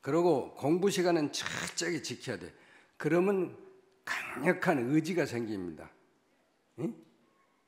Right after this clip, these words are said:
지혜만 가지고 안 돼요. 강해야 돼. 정진이라는 게 쉽게 되는 거 아니에요.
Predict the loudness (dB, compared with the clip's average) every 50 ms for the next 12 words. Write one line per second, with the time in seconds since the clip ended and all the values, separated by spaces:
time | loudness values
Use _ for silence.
0 | _ _ -10 -4 -2 2 4 6 6 6 6 4 4 4 2 2 2 2 2 0
1 | 0 -2 -4 -4 -2 -2 -2 -4 -6 -6 -6 -6 -6 -6 -8 -12 -18 -20 _ _
2 | _ _ _ -10 -6 -6 -4 -4 -2 2 4 8 8 8 8 6 4 0 -6 -10
3 | -14 -18 -20 -20 _ _ -10 -6 -2 0 0 0 0 0 0 0 2 2 4 4
4 | 4 4 4 4 2 2 0 -2 -4 -6 -8 -14 -20 -20 _ _ -10 -10 -8 -6
5 | -4 -4 -2 0 2 2 2 2 2 0 -4 -4 -6 -6 -6 -8 -8 -10 -12 -14
6 | -16 -18 -20